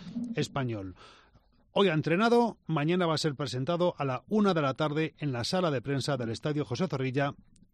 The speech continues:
donde ya no va a estar, al menos esta temporada, Anuar Tuami, que ayer ya fue presentado con el Panathinaikos de Atenas, con el equipo griego,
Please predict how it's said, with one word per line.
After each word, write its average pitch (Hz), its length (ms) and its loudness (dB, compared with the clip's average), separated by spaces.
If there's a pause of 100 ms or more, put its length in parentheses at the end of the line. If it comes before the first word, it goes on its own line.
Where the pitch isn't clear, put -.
(140)
donde 156 400 0
ya 185 220 4
no 160 180 4
va 147 120 2
a 139 40 2
estar, 165 260 0
al 156 80 2
menos 143 280 0
esta 160 180 -2
temporada, 151 560 0 (160)
Anuar 185 380 2
Tuami, 147 480 2 (380)
que 139 100 -2
ayer 135 280 0
ya 147 200 0
fue 151 180 0
presentado 143 480 -2
con 156 200 0
el 170 80 2
Panathinaikos 143 800 -2
de 113 80 -6
Atenas, 202 380 0
con 147 120 0
el 123 80 -2
equipo 156 300 -2
griego, 135 360 -2